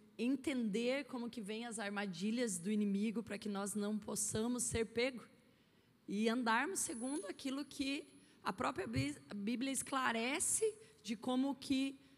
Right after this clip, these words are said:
o mundo caminharia. Nós temos que sempre estar andando contramão do mundo. Amém, irmãos? Glória a Deus. Amém? Então, eu quero limitar nesse dia de hoje sobre, falar sobre compaixão. Não quero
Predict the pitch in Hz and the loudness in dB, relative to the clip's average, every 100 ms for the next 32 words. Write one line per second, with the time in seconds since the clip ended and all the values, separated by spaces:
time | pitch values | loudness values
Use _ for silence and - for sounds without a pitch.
0 | - 226 226 240 269 254 247 226 226 208 | -6 2 4 6 2 -2 -2 0 2 0
1 | 175 151 139 165 202 208 214 220 - - | 0 0 0 0 -2 -2 -2 -2 -2 0
2 | 220 240 240 220 - 220 214 202 214 220 | 2 2 0 -2 0 2 2 2 2 0
3 | 214 226 226 226 208 208 226 247 208 170 | -2 -2 -2 0 0 0 2 2 2 2
4 | 165 190 277 339 277 175 165 - - - | 0 2 2 2 2 0 -4 -8 -12 -20
5 | - - - 208 220 202 240 320 339 220 | -20 -20 -4 0 2 2 2 2 2 0
6 | - - - - - - 208 269 262 - | -2 -6 -20 -20 -20 -4 0 2 0 -6
7 | - 190 247 277 277 - - - - _ | -14 -2 0 0 -2 -10 -20 -20 -20 _
8 | _ - 247 302 302 226 - - - - | _ -6 0 0 0 -6 -12 -14 -16 -20
9 | _ _ - - _ - 254 277 - 214 | _ _ -20 -20 _ -4 -2 -2 0 2
10 | 240 226 - - - - _ _ - 190 | 2 0 -6 -16 -20 -20 _ _ -2 2
11 | 214 233 233 208 226 190 208 240 240 208 | 4 2 0 -2 -4 2 2 4 0 -4
12 | 240 214 247 226 247 254 254 247 269 262 | -4 -4 -6 -6 -4 -4 -2 -6 -6 -8
13 | 233 240 - 240 247 202 - - - _ | -6 -6 -4 -2 -2 -4 -10 -20 -20 _
14 | - 269 392 311 269 220 | -14 -4 -2 -2 -4 -8